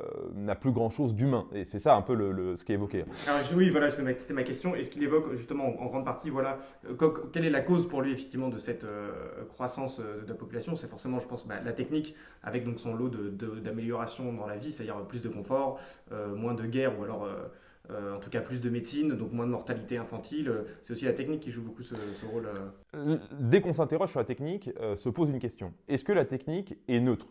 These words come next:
Speaker 1: Finalement, euh, est-ce que, euh, la technique, euh, n'en dépend que ce que l'on fait ? Euh, prenons le, toujours cet exemple du marteau. Euh, bah, le marteau peut servir, euh,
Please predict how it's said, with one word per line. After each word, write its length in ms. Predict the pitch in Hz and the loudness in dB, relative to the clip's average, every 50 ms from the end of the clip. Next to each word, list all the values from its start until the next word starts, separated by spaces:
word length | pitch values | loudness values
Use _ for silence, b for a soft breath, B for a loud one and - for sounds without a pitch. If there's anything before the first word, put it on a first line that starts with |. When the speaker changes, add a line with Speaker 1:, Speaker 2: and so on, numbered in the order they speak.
| - | -18
Speaker 1:
Finalement, 540 | - - 127 120 117 127 151 175 196 202 - - | -6 0 2 2 4 4 4 4 4 4 2 2
euh, 260 | 107 101 98 98 95 - | 4 6 6 6 4 2
est-ce 160 | 120 - - | 0 0 2
que, 80 | - | 2
euh, 440 | 143 135 123 - 101 117 107 107 101 | 4 4 4 2 2 0 2 2 4
la 120 | 101 104 101 | 4 2 2
technique, 460 | 123 110 - - 160 185 214 - 143 | 2 -2 -2 -2 -4 -4 -2 -4 -4
euh, 440 | - - 110 107 104 98 95 92 92 - - 50 - - 50 - - - - | -4 -2 0 0 2 2 0 0 -2 -4 -4 -4 -6 -6 -6 -6 -6 -4 -2
n'en 180 | 107 101 110 110 | 0 2 4 4
dépend 300 | 101 107 104 - 175 180 | 4 4 4 2 0 2
que 140 | 165 139 123 | 2 0 0
ce 100 | - - | 2 2
que 80 | - | 2
l'on 180 | - 240 127 131 | 2 4 2 0
fait ? 280 | 123 - 156 135 - - - - 113 | 2 2 2 2 2 -2 -10 -8 -6
Euh, 340 | - 85 87 - - - 82 - | -4 -2 -2 -2 -2 -2 -4 -4
prenons 280 | - - 104 107 113 113 | -2 0 0 2 4 4
le, 160 | 104 92 87 | 4 2 2
toujours 300 | - - 120 123 113 92 | 0 2 4 4 4 4
cet 180 | - - 95 - | 2 -2 -4 -2
exemple 440 | 98 98 104 117 131 - - 95 | 0 2 2 2 0 0 -2 -4
du 100 | 90 95 | -2 2
marteau. 480 | 95 101 104 - - - 143 160 196 208 B B B B B B - - | 2 2 2 2 2 4 4 4 4 2 B B B B B B -2 2
Euh, 340 | 110 107 101 98 98 95 | 4 4 6 6 4 4
bah, 160 | 92 92 98 95 | 4 4 4 4
le 120 | 110 127 | 6 6
marteau 420 | 120 107 - - - 147 160 175 | 6 4 2 2 2 4 4 4
peut 140 | 160 123 113 | 2 0 -2
servir, 460 | 107 - 123 107 104 117 127 139 113 | -2 -2 -2 -2 0 0 0 0 0
euh, 200 | 98 90 87 90 | 0 0 0 0